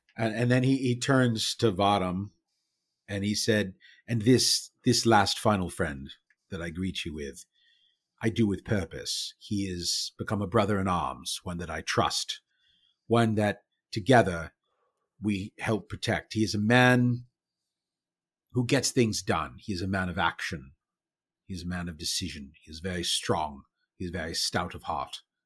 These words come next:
Speaker 2: And his son is the person that we have come to speak to you about." And I, I, I sort of crouch down next to Aslan, and I put my hand on Aslan's shoulder, and I say, "This is Aslan, a very special boy.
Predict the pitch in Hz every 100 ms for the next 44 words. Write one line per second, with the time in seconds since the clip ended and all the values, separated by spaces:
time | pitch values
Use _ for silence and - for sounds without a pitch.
0 | _ _ _ _ _ _ _ _ _ _
1 | - 87 110 - - 131 80 120 - _
2 | _ _ _ _ _ - 90 90 104 90
3 | - 87 85 82 82 78 80 78 80 -
4 | _ _ _ _ _ - - 98 87 -
5 | - 107 - 80 71 50 - - - _
6 | - 98 95 98 123 123 117 117 143 120
7 | 147 131 - 135 127 117 120 120 - -
8 | 127 123 107 101 101 90 123 117 104 98
9 | 110 98 95 92 87 87 - 120 90 85
10 | 87 90 85 - - - 120 - 104 82
11 | 87 - 71 64 - _ _ _ _ -
12 | 101 92 90 87 82 _ _ _ _ -
13 | - - - - 73 65